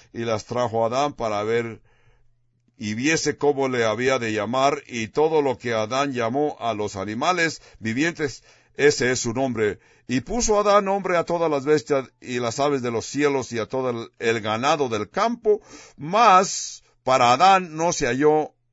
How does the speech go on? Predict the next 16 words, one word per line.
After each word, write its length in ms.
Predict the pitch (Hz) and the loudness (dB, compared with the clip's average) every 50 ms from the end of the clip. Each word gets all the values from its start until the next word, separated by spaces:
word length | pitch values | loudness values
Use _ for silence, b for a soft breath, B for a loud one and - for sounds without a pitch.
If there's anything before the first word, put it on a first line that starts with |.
| _ _ | _ _
ayuda 480 | 101 110 110 120 131 139 131 131 135 - | -4 -4 -2 -2 -2 0 0 0 -2 -2
idónea 680 | - 113 110 104 120 117 117 117 113 110 107 104 - | -4 -6 -4 -2 0 0 0 -2 -2 -2 -2 -4 -4
para 500 | - 101 98 101 98 90 87 90 85 - - _ _ _ | -4 -2 -2 -2 0 -2 -2 -4 -4 -6 -10 _ _ _
él. 840 | 110 117 120 123 123 120 117 110 107 104 101 92 90 82 76 73 - B B B B B B B B B B B | 0 2 2 4 2 2 0 0 -2 -4 -4 -6 -6 -8 -10 -12 -14 B B B B B B B B B B B
Esto 380 | B 107 135 165 160 - 202 196 | B 2 2 2 2 2 2 2
nos 180 | 190 175 156 123 | 4 2 2 0
dice 720 | 139 131 123 - - 107 101 90 82 80 65 50 - _ _ _ _ _ _ _ _ _ _ _ _ | 0 -2 -2 -2 -4 -4 -4 -4 -4 -6 -10 -14 -20 _ _ _ _ _ _ _ _ _ _ _ _
que 580 | - 123 123 123 123 120 120 120 113 - - _ _ _ _ _ _ _ _ _ _ _ _ _ _ _ _ _ _ | -4 0 0 2 2 2 0 0 -4 -6 -12 _ _ _ _ _ _ _ _ _ _ _ _ _ _ _ _ _ _
Adán 600 | - 117 117 120 160 180 196 202 202 196 - - _ | -2 -2 0 4 6 6 4 4 2 -4 -10 -14 _
vio 460 | - 110 104 117 127 143 151 147 147 | -18 -14 -10 -4 2 4 6 6 6
todos 320 | - 143 147 147 143 139 | 4 2 2 2 2 0
los 100 | 127 123 | 0 -2
diferentes 680 | 120 110 104 113 120 127 120 - 123 117 110 - - - _ _ _ | -6 -6 -4 -4 -4 -4 -4 -6 -6 -6 -6 -8 -12 -18 _ _ _
tipos 400 | - 123 123 - - 120 113 95 | -8 -8 -4 -2 -2 -2 -2 -2
de 280 | 110 110 110 113 - - _ _ _ _ _ _ _ _ _ _ _ _ _ _ _ _ _ _ _ _ _ _ _ _ _ | -2 -2 -2 -2 -4 -10 _ _ _ _ _ _ _ _ _ _ _ _ _ _ _ _ _ _ _ _ _ _ _ _ _
bestias, 680 | - 139 190 196 - - 135 131 127 131 123 - | 0 2 2 2 2 0 -2 -2 -2 -2 -2 -4